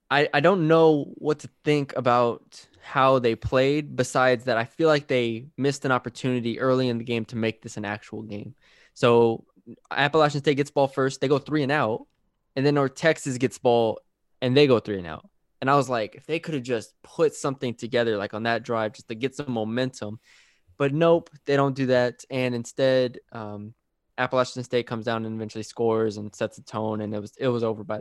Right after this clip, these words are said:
at that point. I just felt like that in the first half is where they really needed to, to,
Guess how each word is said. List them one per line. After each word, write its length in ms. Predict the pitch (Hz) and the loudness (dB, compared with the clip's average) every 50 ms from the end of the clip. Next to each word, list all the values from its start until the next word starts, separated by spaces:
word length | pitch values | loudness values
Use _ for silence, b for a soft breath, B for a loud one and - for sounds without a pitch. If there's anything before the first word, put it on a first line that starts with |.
| - - | -10 -12
at 140 | 123 - - | -14 -6 -2
that 220 | 117 113 - - | -2 -2 -2 -4
point. 200 | _ 113 110 - b b b b b | _ -8 -8 -8 b b b b b
I 120 | - 143 | -2 -2
just 100 | 143 - | -2 0
felt 120 | - 208 196 | 2 2 2
like 120 | 175 - | 2 2
that 100 | - 156 | 2 2
in 120 | 156 147 139 | 2 2 0
the 60 | 135 | -2
first 280 | - 185 175 160 - | 0 2 2 2 2
half 160 | - 151 143 131 | 0 0 0 0
is 80 | 123 | -2
where 100 | 123 127 | -2 -2
they 120 | 123 120 117 | 0 -2 -2
really 340 | 113 123 139 143 131 131 | 0 2 2 2 2 2
needed 280 | 123 123 123 117 110 - | 0 0 -2 -4 -6 -8
to, 100 | - 107 101 143 139 _ _ _ _ _ _ _ _ _ _ - | -10 -12 -12 -14 -18 _ _ _ _ _ _ _ _ _ _ -20
to, 140 | - - | -20 -20